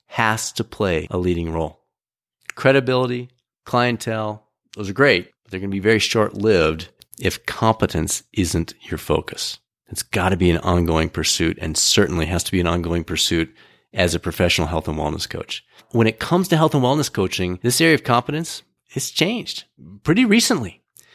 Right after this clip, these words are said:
In two thousand seventeen, one of the most important aspects to selecting your training, your certification, expanded. There are a lot of options out there in terms of where to go to become a certified wellness coach.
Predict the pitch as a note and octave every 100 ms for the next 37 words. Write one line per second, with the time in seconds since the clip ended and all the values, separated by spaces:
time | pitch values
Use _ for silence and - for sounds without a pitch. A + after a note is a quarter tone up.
0 | _ - C3+ - F#3+ G#3 F#3+ D#3 E3+ D#3
1 | C#3 - D3 G#2 G2+ A#2+ A#2 A2 A2 -
2 | G#2 - D#3 E3 E3 - C3+ C3 - A#2
3 | - G2 - - A2 G#2 C3 D3 - C3+
4 | C3 A#2+ A#2 A2 A#2+ B2 A#2+ - C#3+ C#3+
5 | B2+ E2 - _ _ A2 G#2+ - A#2+ A2
6 | G2 B2 B2+ - E2 - _ _ - -
7 | - G#2+ G2+ - _ _ _ - - F#2+
8 | F#2+ F#2 F#2 G2 A2+ C3 A#2+ A2+ - G#2
9 | F2+ E2+ - E2 E2 - F#2+ F2+ F2+ D#2
10 | _ G2 G2+ G#2+ F#2 F2+ F2 F2 F2+ F2+
11 | - E2+ E2 E2 - E2+ E2 E2 E2+ G2+
12 | G2+ D#2+ - - - -